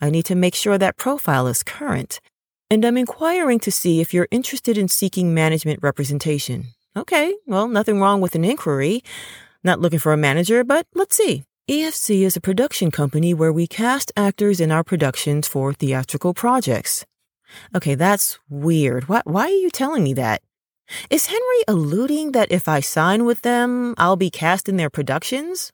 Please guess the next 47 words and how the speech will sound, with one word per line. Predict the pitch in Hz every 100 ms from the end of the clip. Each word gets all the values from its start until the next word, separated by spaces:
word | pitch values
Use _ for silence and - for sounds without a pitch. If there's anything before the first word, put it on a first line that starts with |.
| -
Like, | 339
what | 254 202 247
are | 311 285
these | 247
productions? | 220 196 302 139 110 - 156
Are | 165
these | 165 170 -
things | - 170 214 214
that | 180
align | 139 143 175 180
with | -
what | 151 131
I |
want, | 123 139 - 415 -
my | 156
morals | 151 151 175 285 320
and | 156
values? | 147 202 285 381 349 - - - - - - - -
This | 269 -
feels | 359 370
like | 294 202
baiting. | 160 147 123 110 127 - _ _ _ 226
"I | 233
have | 233 -
booked | - -
shows | - 233 220 214
like | 170 143
Grey's | 156 175 170
Anatomy, | 165 160 160 160 160
Shameless, | - 165 165 160 156 -
Criminal | - 156 165
Minds, | 160 151 151 151 139
Lone | 147 165 170
Star | - 160 156
nine | 151 151 147
one | 151 147
one, | 147 151 151
American | 196 269 269 240
Horror | 214 208
Story, | 202 185 185 185
and | 165
How | 190 247
to |
Get | 202 180
Away | 156 151
with | 147 143
Murder. | 139 135 131